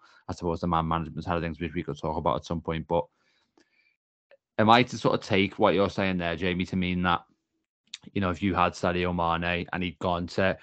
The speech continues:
'cause he, he was always gonna get a big move, the form he was showing at Southampton, he was inconsistent, but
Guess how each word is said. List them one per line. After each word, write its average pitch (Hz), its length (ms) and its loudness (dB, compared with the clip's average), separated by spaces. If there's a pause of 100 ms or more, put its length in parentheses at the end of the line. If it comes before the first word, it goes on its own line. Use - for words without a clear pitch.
(120)
'cause 143 120 -4
he, 156 120 6
he 151 120 4
was 147 120 4
always 165 200 6
gonna 120 160 2
get 92 180 -2
a - 60 -6
big 87 240 -6
move, 80 340 -8 (260)
the 95 200 -8
form 90 240 0
he 90 60 -2
was 85 60 -6
showing 90 160 -2
at 85 80 -6
Southampton, 87 420 -2
he 101 60 2
was 101 120 2
inconsistent, 98 720 -2
but 90 180 0